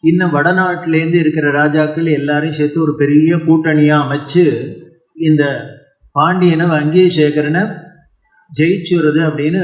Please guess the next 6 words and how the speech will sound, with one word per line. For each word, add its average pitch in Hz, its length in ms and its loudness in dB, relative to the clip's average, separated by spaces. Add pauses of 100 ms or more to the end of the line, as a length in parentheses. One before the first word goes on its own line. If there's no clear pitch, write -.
(140)
படையெடுத்துன்னு 156 600 -2
வரான். 143 300 -2 (1700)
படையெடுத்துன்னு 196 640 0
வராங்கிறது 180 600 0
ஒற்றர் 190 380 -2
மூலியமா 165 380 -2